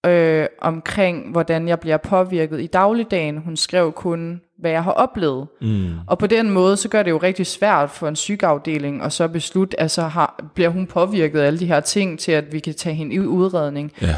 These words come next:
Speaker 1: Så derfor blev det jo egentlig, øh, jeg fik svar tilbage fra overlægen, hvor han så skrev tilbage, at nu måtte jeg bare tage ned til min egen læge og så få nogle piller.
Speaker 2: Ja.
Speaker 1: Øhm, og det provokerede mig faktisk rigtig meget, fordi jeg, jeg havde lidt den holdning, altså,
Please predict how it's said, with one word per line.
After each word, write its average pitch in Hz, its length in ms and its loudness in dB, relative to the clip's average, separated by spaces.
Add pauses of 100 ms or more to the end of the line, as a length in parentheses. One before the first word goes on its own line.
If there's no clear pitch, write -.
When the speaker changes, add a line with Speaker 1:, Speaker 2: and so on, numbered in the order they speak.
Speaker 1:
Så - 160 -4
derfor 185 300 2
blev 175 220 0
det 180 160 2
jo 165 140 0
egentlig, 143 580 -4 (800)
øh, 151 320 4
jeg 160 120 4
fik - 180 -6
svar 170 220 4
tilbage 151 300 0
fra - 120 0
overlægen, 160 600 2 (440)
hvor 160 100 -2
han 156 180 0
så 160 120 -4
skrev 156 320 0
tilbage, 160 640 2
at 151 400 -2
nu 160 100 -6
måtte 156 260 0
jeg 147 100 0
bare 147 400 0 (160)
tage 160 160 -4
ned 160 120 -2
til 160 120 -8
min 151 80 -2
egen 147 160 2
læge 147 180 0
og 147 60 -2
så 147 100 -12
få - 140 -6
nogle 147 180 -6
piller. 139 360 -6 (400)
Speaker 2:
Ja. 92 100 -2 (300)
Speaker 1:
Øhm, 165 320 0
og 170 120 0
det 202 80 2
provokerede 185 580 0
mig 139 160 -2
faktisk 156 360 -2
rigtig 170 240 -4
meget, 165 420 2
fordi 185 300 -4
jeg, 185 220 2
jeg 190 140 0
havde 196 200 2
lidt 190 160 -4
den 180 140 -2
holdning, 190 400 -2
altså, 175 260 -2